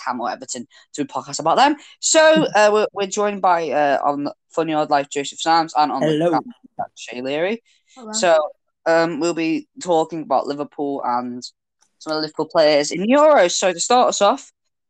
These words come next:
Speaker 1: um, Trent Alexander-Arnold obviously playing at the moment for England. Uh, he's played all right. So what's your thoughts on him being picked in for the England squad?
Speaker 2: He deserves it, definitely. His performances in the second half of the, um, season has, um, been, he's been good. Like, to be fair, um,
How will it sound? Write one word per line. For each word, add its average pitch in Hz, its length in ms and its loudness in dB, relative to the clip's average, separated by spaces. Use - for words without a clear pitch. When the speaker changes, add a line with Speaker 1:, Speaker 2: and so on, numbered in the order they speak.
Speaker 1:
um, 180 540 4
Trent 202 280 2
Alexander-Arnold 185 720 0
obviously 156 280 -2
playing 156 420 -2
at 156 220 -4
the 156 60 -14
moment 165 400 -4
for 160 100 -4
England. 180 500 -4
Uh, 170 220 4
he's 160 160 0
played 196 240 -2
all 170 120 0
right. 196 300 0
So 180 320 -2
what's - 320 -6
your 202 80 -6
thoughts - 460 -6
on 175 100 -4
him 175 80 -6
being 170 220 -6
picked - 220 -8
in 170 200 -6
for 175 200 -6
the 180 80 0
England 180 320 -6
squad? 160 240 -2
Speaker 2:
He 220 120 2
deserves 269 520 -2
it, 254 120 -20
definitely. 247 400 -8
His 240 140 -10
performances 220 760 -12
in 214 100 -12
the 214 80 -14
second 196 380 -12
half 190 260 -8
of 170 140 -20
the, 185 200 -10
um, 185 200 -10
season 175 500 -16
has, 180 180 -16
um, 175 380 -10
been, 175 320 -12
he's 190 140 -12
been 220 240 -8
good. 175 240 -2
Like, 190 240 -2
to 202 100 -12
be 190 60 -10
fair, 185 440 -6
um, 175 140 -14